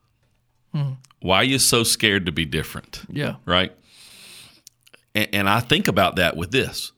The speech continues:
Speaker 2: Like, if we ha-, if you have the mind of Jesus, who knows his purpose clearly and is bold about it, why are we so scared to be different?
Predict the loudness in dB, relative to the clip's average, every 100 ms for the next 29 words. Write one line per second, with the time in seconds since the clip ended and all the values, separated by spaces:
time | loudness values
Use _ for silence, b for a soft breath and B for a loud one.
0 | _ b b b b b -2 -2 -4 -4
1 | -2 -2 -4 -4 -4 -2 -2 -2 0 0
2 | 0 -2 -6 -6 -6 -6 -6 -6 -8 -10
3 | -6 -8 -10 _ _ _ _ -2 0 2
4 | 2 2 0 0 0 2 4 2 0 -4
5 | -4 -4 -4 -4 -8 -12 -2 -2 0 -4
6 | -8 -10 0 4 4 4 2 0 -2 -2
7 | 2 2 0 -8 -20 -20 b b b b
8 | b b b b b -10 -2 0 2 2
9 | 2 2 2 2 2 -2 -8 -18 _ _
10 | _ _ _ _ _ _ -4 0 2 4
11 | 2 0 0 2 0 -2 -2 0 0 -2
12 | -4 -18